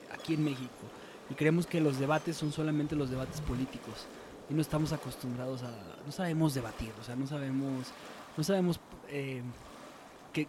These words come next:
que justo como dice Hegel, es necesario el punto negativo, la tesis y la antítesis. Porque es la forma en la que llegamos a cosas y, y es, es, es como esta semilla. La semilla en sí es, es, es,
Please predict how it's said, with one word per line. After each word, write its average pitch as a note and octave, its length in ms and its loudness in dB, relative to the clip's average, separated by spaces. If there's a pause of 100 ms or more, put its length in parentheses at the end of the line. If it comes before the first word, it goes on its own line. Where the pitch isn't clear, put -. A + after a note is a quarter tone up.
que E3 120 4
justo F#3+ 400 2
como D#3 220 2
dice C#3+ 260 2
Hegel, C#3+ 300 0
es C#3 100 -2
necesario D#3 600 2
el C#3 80 2
punto D3 280 -2
negativo, C3+ 440 0
la B2+ 100 -2
tesis C#3 400 -6
y C3 60 -6
la B2+ 100 -4
antítesis. B2 500 -6 (540)
Porque D3+ 180 2
es E3+ 80 4
la A3 120 6
forma G#3+ 320 8
en G#3 80 6
la F#3 80 4
que D#3 140 0
llegamos E3+ 420 2
a - 40 -14
cosas F3 460 -4
y, C#3+ 260 -2
y D#3+ 80 6
es, F3 180 4
es, F3+ 220 0
es F3 100 -4
como G3 340 6 (320)
esta F3+ 240 4
semilla. F3 480 10
La C3 120 -2
semilla G3+ 580 10 (420)
en D3+ 120 4
sí G3 320 0
es, F3 260 2 (100)
es, D#3+ 340 -4
es, D#3+ 220 -6